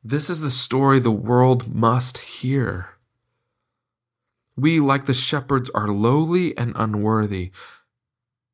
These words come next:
And God not only comes to us, but he works through us.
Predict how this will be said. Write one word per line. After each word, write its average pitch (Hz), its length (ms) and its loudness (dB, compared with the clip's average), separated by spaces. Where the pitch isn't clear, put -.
And 120 220 -4
God 147 280 0
not 151 200 2
only 127 200 2
comes 147 400 0
to - 160 -6
us, 139 240 -2
but 139 200 0
he 123 40 4
works 120 440 2
through 147 600 0
us. - 420 -12